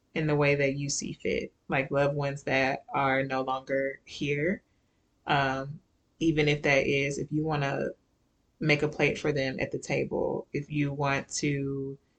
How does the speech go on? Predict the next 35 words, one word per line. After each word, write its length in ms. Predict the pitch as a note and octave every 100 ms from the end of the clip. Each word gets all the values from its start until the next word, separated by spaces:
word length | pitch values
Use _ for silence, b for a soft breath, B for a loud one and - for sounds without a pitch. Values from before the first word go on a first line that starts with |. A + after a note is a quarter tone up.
| _
if 140 | - C#3+
you 80 |
do 160 | C#3+ D3
altar 340 | C#3 C#3+ C#3+
work 340 | C3+ C3+ C3+ C3
and 100 | C#3 C#3
you 140 | C#3
wanna 220 | C3+ C3+
light 160 | C3+ C#3
a 40 |
candle 380 | C3+ C#3+ C3+ C#3
for 180 | C3+ C#3
them 240 | C3+ C3+ C#3
for 120 | C#3+
every 260 | C3+ C3+ C#3+
holiday, 580 | C#3+ C#3+ C#3 C3+ C3+ C3+
whether 200 | D3+ C3+
it's 120 | C#3+ -
their 140 | D3
birthday, 520 | C#3 C3+ - C#3 C3+
Christmas, 640 | - D#3 D3+ - C#3+ C#3+ D3
New 120 | C#3+
Year, 340 | C#3 C3+ C#3
whatever 340 | C#3 C#3 C#3 C#3
the 80 |
case 300 | D3 D3+ D3 D3+
may 140 | D3
be, 380 | D3 D3 D3 D3+ b b b b b _ -
don't 260 | D#3+ D3+ C#3+
let 140 | C#3+ -
anyone 380 | D3 C#3 C3+
make 220 | C3+ C3+ D3
you 100 | D3+
feel 340 | - C3+ C3+
like 600 | C#3+ C#3 - - - -